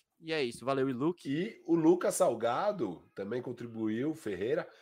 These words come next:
Speaker 2: e falou: "Essa será a temporada de recuperação do Porzingodi", que foi o que a gente falou, que vai ser vital aí para o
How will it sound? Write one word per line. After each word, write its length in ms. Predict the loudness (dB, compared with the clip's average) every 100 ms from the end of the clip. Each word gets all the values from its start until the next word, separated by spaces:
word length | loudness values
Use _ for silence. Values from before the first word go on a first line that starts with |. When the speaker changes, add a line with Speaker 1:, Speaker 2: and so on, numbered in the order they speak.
| -20 -16
Speaker 2:
e 80 |
falou: 420 | -2 2 4 2 4
"Essa 320 | 4 4 2
será 260 | -2 2 2
a 40 |
temporada 540 | 0 -2 2 4 4 0
de 180 | -2 -8
recuperação 840 | -6 -8 -6 0 4 4 2 -2
do 80 | -4
Porzingodi", 840 | -6 -6 -6 -8 4 6 6 2 -6
que 140 | -14
foi 220 | -6 -2
o 40 | -2
que 100 | -4
a 20 |
gente 120 | -10
falou, 500 | -2 0 2 0 -2 -10 _ _ _ -12
que 140 | -6
vai 180 | 0 0
ser 280 | 0 -2 -2
vital 640 | -6 0 8 10 10 6
aí 360 | 6 4 -2 -6 _ _ -8 8
para 480 | 12 12 12 8 2 -10 _ _ _
o 480 | -2 0 2 0 -6